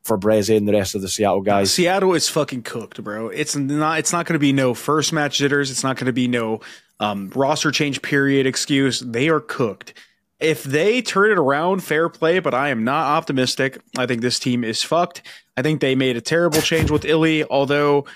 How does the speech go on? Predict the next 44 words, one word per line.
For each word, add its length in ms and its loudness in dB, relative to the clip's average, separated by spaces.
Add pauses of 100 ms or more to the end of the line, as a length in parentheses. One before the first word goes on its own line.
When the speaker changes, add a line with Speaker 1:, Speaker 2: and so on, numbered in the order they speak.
(160)
Speaker 2:
right, 340 -2
whatever 380 0
the, 200 2
whatever 340 0
the 180 0
issue 320 4
was 340 0
with 160 0
Illy, 320 2
whether 300 2
it 80 2
was 280 0
the 100 -2
league 320 2
influenced 420 0
that 180 -2
change, 460 -2
or 60 -2
obviously 500 -2
for 160 2
obvious 320 0
reasons, 380 0
or 240 0
maybe 260 2
they 140 0
just 180 -6
didn't 160 -2
wanna 160 -2
play 160 -2
with 140 0
him, 160 -2 (400)
they 100 2
are 80 2
cooked. 460 0 (360)
Like, 200 -2
Arcides 500 2
has 180 -2
been 220 -2
far 400 2
and 140 -2
away 300 2
their 120 2
worst 300 0
player. 400 0